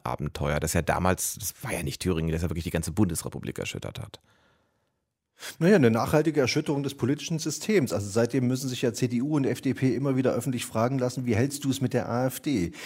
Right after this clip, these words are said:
Speaker 2: C D U ist in eine Führungskrise geraten. Annegret Kramp-Karrenbauer musste zurücktreten, weil sie sozusagen nicht mal die Macht hatte, den Thüringer Landesverband irgendwie im Griff zu haben. In der F D P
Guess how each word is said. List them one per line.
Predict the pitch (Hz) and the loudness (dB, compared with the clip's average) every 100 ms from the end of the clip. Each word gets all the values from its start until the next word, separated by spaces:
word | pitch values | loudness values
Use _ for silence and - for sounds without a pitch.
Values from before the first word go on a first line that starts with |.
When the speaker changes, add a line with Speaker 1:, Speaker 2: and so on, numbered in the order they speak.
| - - | -12 -2
Speaker 2:
C | 120 | 0
D | 110 | 2
U | 131 | 2
ist | 143 127 | 2 2
in | |
eine | 101 | 0
Führungskrise | - 135 151 - 151 139 | 0 0 -2 -2 -2 -2
geraten. | 135 117 123 135 151 | -2 0 0 0 0
Annegret | - 104 104 113 110 | 0 0 -2 -4 -2
Kramp-Karrenbauer | 113 110 127 139 131 123 120 | -2 0 -2 -2 0 2 2
musste | 120 - | 0 -4
zurücktreten, | 123 107 135 - 127 127 131 | -4 -6 -8 -4 -2 -2 0
weil | 107 | 0
sie | 107 107 104 - - - | 0 -2 -4 -12 -16 -12
sozusagen | 113 113 | -2 2
nicht | 120 135 | 2 4
mal | 120 | 2
die | 107 | 4
Macht | 101 113 - | 2 0 0
hatte, | 120 113 92 | 0 2 0
den | 101 | -2
Thüringer | - 123 113 | 0 0 2
Landesverband | 95 120 127 123 120 127 | 2 0 -2 -2 0 0
irgendwie | 98 123 123 | 0 -2 -2
im | 117 | -4
Griff | 110 147 143 | -6 -8 -6
zu | 143 | -4
haben. | 120 127 135 131 - - - | 2 2 2 -2 -6 -14 -2
In | |
der | 113 113 | 2 2
F | - | 0
D | 101 | -2
P | - 135 147 | 2 4 4